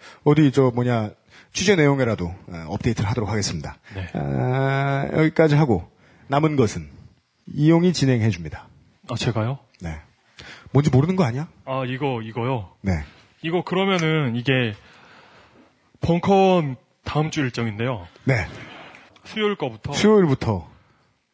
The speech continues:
Speaker 2: 어, 다음 주 수요일 오월 이십이 일에는요.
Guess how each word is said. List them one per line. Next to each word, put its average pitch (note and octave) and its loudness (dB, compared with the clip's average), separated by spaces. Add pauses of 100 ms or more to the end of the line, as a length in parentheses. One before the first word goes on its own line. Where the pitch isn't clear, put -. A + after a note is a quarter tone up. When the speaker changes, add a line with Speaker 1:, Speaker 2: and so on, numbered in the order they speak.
(180)
Speaker 2:
어, B2+ -10
다음 E3 -4
주 E3 -10
수요일 E3 0
오월 D3 -6
이십이 B2+ -6 (400)
일에는요. G2+ -10